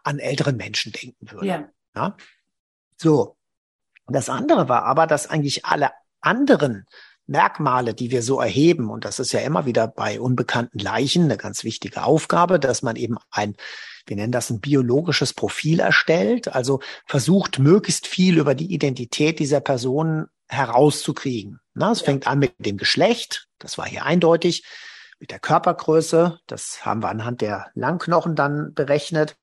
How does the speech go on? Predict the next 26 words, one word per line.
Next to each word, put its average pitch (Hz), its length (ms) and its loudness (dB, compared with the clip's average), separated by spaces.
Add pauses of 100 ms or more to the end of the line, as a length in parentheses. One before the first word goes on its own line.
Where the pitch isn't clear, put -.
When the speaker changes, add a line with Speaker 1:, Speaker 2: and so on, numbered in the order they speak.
(680)
Speaker 1:
ähm, 131 640 -6
der 104 100 -2
Herkunft, 170 920 2
äh, 139 220 -2 (300)
ob - 180 -4
jetzt - 360 -6
eher 117 180 0
aus 120 160 -6
Europa 131 680 2
oder 98 180 -4
eher 95 160 -8
aus - 140 -10
Asien 127 500 0
oder 98 220 -8
aus - 80 -16
Schwarzafrika, 151 1080 2 (460)
ähm, 135 640 -8 (220)
grob 143 260 0
gesagt. 143 400 0 (400)
Das 143 280 0
sind - 100 -6
alles 143 260 2
Dinge, 151 240 -2
die 139 100 -4
man 123 160 -2
sammelt, 135 680 -2